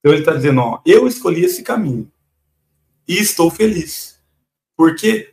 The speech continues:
Porque aquele que trilha o caminho da justiça, embora seja atormentado pelas maiores perseguições, é feliz, porque a justiça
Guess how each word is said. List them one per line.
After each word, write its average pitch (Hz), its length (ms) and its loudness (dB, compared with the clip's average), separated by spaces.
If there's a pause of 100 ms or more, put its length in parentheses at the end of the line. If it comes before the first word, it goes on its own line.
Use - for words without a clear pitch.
Porque 143 140 -2
aquele 139 260 -4
que 139 380 -12 (120)
trilha 143 380 -4
o 123 60 -4
caminho 127 400 -4
da 107 100 -6
justiça, - 720 -10 (240)
embora 143 560 -2
seja 143 280 -6
atormentado 139 760 -4
pelas 135 280 -6
maiores 147 420 0
perseguições, 139 1080 -8 (1120)
é 165 160 -2
feliz, 160 720 -6 (360)
porque 147 200 -4
a 151 60 2
justiça 185 760 -8